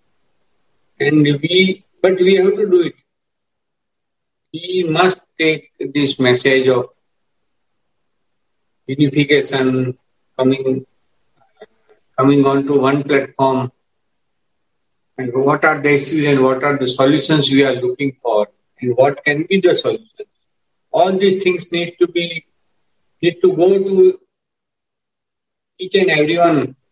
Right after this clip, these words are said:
on this planet. And, and I think that is how we can make them participate in the finding the solutions and be the part of finding the solution.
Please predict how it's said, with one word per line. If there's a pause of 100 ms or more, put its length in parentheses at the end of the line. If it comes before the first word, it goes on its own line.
(140)
on
this
planet. (1200)
And, (680)
and
I
think
that
is
how
we
can (2500)
make
them
participate
in
the
finding
the
solutions
and (280)
be
the
part
of (2250)
finding
the
solution.